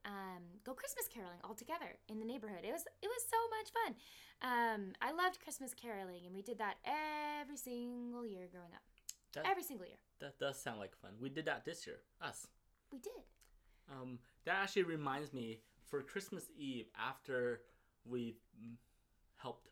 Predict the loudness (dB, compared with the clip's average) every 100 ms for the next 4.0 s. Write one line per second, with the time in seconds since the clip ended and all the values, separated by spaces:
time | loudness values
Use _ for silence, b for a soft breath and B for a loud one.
0 | -12 -2 0 0 -2 -2 -2 -2 -2 -2
1 | -8 -10 B B -6 -2 -2 2 4 4
2 | 2 0 2 2 0 0 0 0 0 2
3 | 2 2 0 0 -2 -4 -4 -4 -4 -4